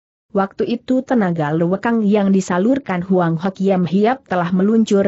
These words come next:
keras sekali, tetapi akibat kibasan kipas Perkut Mo, membuat Huang Hok Yam Hiap terkejut bukan main, karena dia merasakan betapa tenaga serangannya seperti menghantam tempat kosong dan lenyap.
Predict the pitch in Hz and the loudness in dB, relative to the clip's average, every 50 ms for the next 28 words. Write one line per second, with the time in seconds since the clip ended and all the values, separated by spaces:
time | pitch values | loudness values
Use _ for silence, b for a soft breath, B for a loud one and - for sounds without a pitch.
0 | 196 - 208 208 214 226 - - - 165 - 175 180 196 208 214 220 214 214 220 | 0 -2 -2 -2 -2 -4 -6 -8 -12 -8 -6 -4 -2 0 2 2 2 2 2 0
1 | 226 - _ _ _ - 254 247 - 175 165 _ - 220 233 - 240 240 - 254 | -2 -6 _ _ _ -6 -4 -2 -2 -4 -4 _ -4 -6 -4 -4 -4 -2 0 2
2 | 220 196 180 170 - - 285 285 240 247 233 233 - 220 202 196 202 196 - 196 | 2 2 2 0 -2 0 0 2 2 2 0 0 -2 -2 -2 -2 -2 -2 -2 -4
3 | 202 185 190 196 - - - 269 277 277 - - 269 269 - 220 220 214 214 233 | -2 -2 -4 -6 -6 -6 -6 -6 -6 -6 -2 -2 -2 -2 0 -2 -2 0 0 -2
4 | 294 - _ _ - - 220 233 233 247 233 214 226 240 - - 190 185 180 165 | -6 -8 _ _ 0 2 4 4 4 4 2 0 0 -2 -4 -4 -2 0 0 0
5 | 165 160 160 190 190 - 185 196 196 185 180 165 160 190 208 214 247 262 - - | -2 -2 -4 -4 -6 -4 -2 0 0 0 0 -2 0 0 0 0 0 -2 -4 -6
6 | 190 180 - - 185 202 202 220 220 - 208 214 226 226 - 233 220 214 208 202 | -8 -6 -2 -2 -2 0 0 0 0 0 -2 -2 -2 -2 -2 -2 0 0 0 0
7 | 208 214 202 208 202 - _ _ _ - 254 247 240 240 240 233 226 226 208 208 | 0 0 -2 -2 -4 -8 _ _ _ -4 -2 0 0 0 0 0 2 2 2 2
8 | 226 247 247 247 254 233 214 202 180 175 180 - 214 196 196 - 180 175 175 175 | 2 2 2 2 2 0 0 0 0 -2 -2 -2 -4 -4 -4 -4 -2 -2 0 0
9 | 185 185 185 - 214 208 - - 285 311 302 - 226 208 196 190 190 170 170 - | -2 -2 -2 -2 -6 -4 -2 -2 -2 -2 0 -2 0 0 0 0 0 -2 -2 -2
10 | - 185 180 180 190 202 196 190 185 185 185 185 220 269 - - 220 - 175 160 | -4 -4 -2 0 0 0 2 2 2 2 2 0 -2 -4 -4 -6 -8 -6 -6 -6
11 | 160 - 254 247 247 247 240 233 214 208 196 196 196 - 170 160 156 156 - 214 | -4 -2 0 2 2 2 2 0 0 0 0 0 0 -2 -2 -2 -4 -4 -2 -2
12 | 220 226 233 226 226 - - 175 180 - 220 214 214 220 208 180 165 160 160 160 | -2 -2 -2 -4 -6 -6 -8 -6 -4 -2 -2 -2 0 0 0 0 0 0 0 0
13 | 175 180 160 147 143 - | 0 0 0 -2 -4 -6